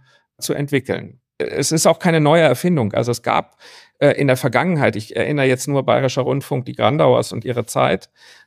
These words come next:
ähm, sogar Hörfunkprodukte oder Hörfunkserien, die dann später eben Fernsehserien wurden und die durchaus dieses serielle oder ich brauche gar nicht so weit zu springen, die Hessen haben es mit den Hesselbachs ja genauso gemacht. Also auch da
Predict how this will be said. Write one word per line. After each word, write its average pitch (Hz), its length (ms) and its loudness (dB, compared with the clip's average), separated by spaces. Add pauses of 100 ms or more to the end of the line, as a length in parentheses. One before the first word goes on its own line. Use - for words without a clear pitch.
ähm, 135 240 2
sogar 127 340 2
Hörfunkprodukte 151 800 -2
oder 127 200 0
Hörfunkserien, 139 1120 -2 (340)
die 131 80 -6
dann 131 200 0
später 120 760 0
eben 131 580 -2 (280)
Fernsehserien 107 920 -2
wurden 104 360 -8
und 107 220 -10
die 113 100 -12
durchaus 123 560 -2
dieses 123 320 -4
serielle 117 520 -4
oder - 320 -6 (180)
ich - 160 -20
brauche 110 200 -4
gar 113 120 -2
nicht 117 120 -2
so 127 120 -8
weit 110 200 0
zu - 100 -6
springen, 139 680 -4 (420)
die 123 140 -6
Hessen 131 680 -4
haben 135 300 0
es - 200 -8
mit - 440 -8
den 113 160 -2
Hesselbachs 127 640 -4
ja 127 140 -4
genauso 139 460 -4
gemacht. - 520 -10
Also 127 320 -10
auch 127 160 -10
da 117 380 -4